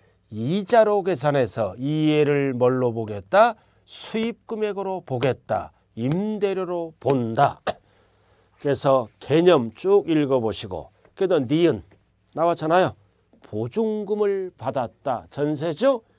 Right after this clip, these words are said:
무조건 과세하는 게 아니라 삼 주택 이상 소유 전체 개념이에요. 합계액이 삼억 초과하는 경우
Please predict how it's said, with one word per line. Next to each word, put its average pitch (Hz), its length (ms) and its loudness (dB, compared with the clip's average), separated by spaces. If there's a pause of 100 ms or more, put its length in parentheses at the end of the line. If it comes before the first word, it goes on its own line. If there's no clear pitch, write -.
(140)
무조건 202 1120 -4
과세하는 170 680 -8
게 165 100 -4
아니라 202 340 2 (380)
삼 175 600 -4
주택 147 380 -6
이상 117 420 -8
소유 180 1040 2
전체 160 360 -2
개념이에요. 156 800 4 (580)
합계액이 135 1040 0
삼억 220 600 -4 (320)
초과하는 214 540 0
경우 101 280 -4